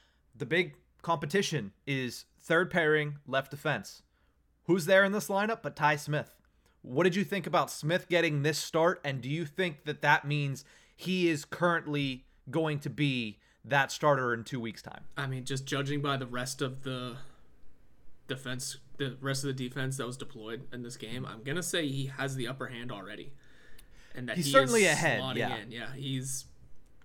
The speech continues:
Speaker 2: he's had the names, uh, he's had these positions all, all camp. I think, uh, I think this might be the six we see, and I think P O Joseph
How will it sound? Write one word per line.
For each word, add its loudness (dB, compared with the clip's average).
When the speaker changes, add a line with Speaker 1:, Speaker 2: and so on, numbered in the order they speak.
Speaker 2:
he's -4
had 2
the 0
names, 2
uh, -4
he's -4
had -2
these -2
positions -6
all, -8
all -6
camp. -10
I -8
think, -10
uh, -8
I -4
think 0
this 4
might 4
be 4
the 0
six -2
we 0
see, -6
and -14
I -10
think -6
P -4
O 2
Joseph -6